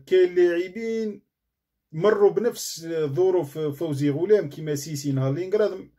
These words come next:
يعني كاين لاعبين مروا، ولكن فوزي غلام في اللاعبين الجزائريين ربما مقني هو الوحيد اللي حصل له هذه الإصابة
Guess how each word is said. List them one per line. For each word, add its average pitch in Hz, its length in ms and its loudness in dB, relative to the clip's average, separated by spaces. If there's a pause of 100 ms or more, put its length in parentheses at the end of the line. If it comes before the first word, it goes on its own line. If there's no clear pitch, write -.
(240)
يعني 175 300 -6
كاين 185 340 4
لاعبين 143 460 -2
مروا، 123 300 -2 (420)
ولكن 151 640 2
فوزي 156 340 -6
غلام 190 520 -2 (240)
في 175 100 -16
اللاعبين 160 560 -2
الجزائريين 175 760 -4 (280)
ربما 185 560 0
مقني 156 500 -2
هو 170 200 2
الوحيد 175 360 0
اللي 165 140 -10
حصل 180 280 -6
له 156 240 2
هذه 143 220 0
الإصابة 196 680 -2